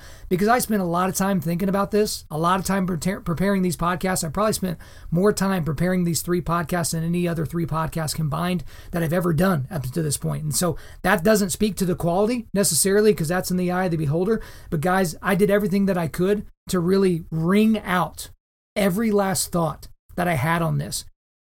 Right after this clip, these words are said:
And I looked at a lot of materials, I got a lot of other opinions, and then I brought it to you in this way.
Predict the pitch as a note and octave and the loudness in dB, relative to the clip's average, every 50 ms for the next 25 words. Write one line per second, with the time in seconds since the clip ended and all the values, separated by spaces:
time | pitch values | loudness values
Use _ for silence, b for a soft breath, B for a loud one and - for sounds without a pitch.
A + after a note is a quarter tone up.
0 | _ - A3+ G3+ F#3+ E3+ F#3+ - - F#3+ F#3 F3+ F#3 F#3 C#3+ F3+ D#3+ D#3 D3+ D#3+ | _ -2 0 2 2 2 0 -2 -2 -2 0 2 0 0 0 -2 -4 -2 -2 -2
1 | F3 F#3+ G3 G3+ G#3 G3 F#3+ D3+ - E3+ F3 E3+ E3+ E3 D#3+ C3+ C3 A#3+ A3+ E3 | 0 2 4 4 4 4 2 2 2 0 2 2 2 0 0 -2 -4 -6 -4 -2
2 | E3+ D#3+ D#3 E3 F3+ F#3+ G3 G3 E3 F3+ E3 E3+ E3 D3+ - E3 E3 D#3+ D3+ D3 | -2 0 0 0 2 2 2 2 2 2 0 0 0 0 0 0 0 0 0 0
3 | C3+ - B B B B B B - F3 E3 E3 D3+ D#3 E3+ E3 E3+ E3 - - | -2 -4 B B B B B B -4 -2 -2 0 0 0 0 0 0 -2 -2 -2
4 | E3+ E3 D#3 D#3 D3+ D3+ - - - - D3 - - | -2 0 0 0 -2 -2 -4 -4 -4 -6 -6 -8 -10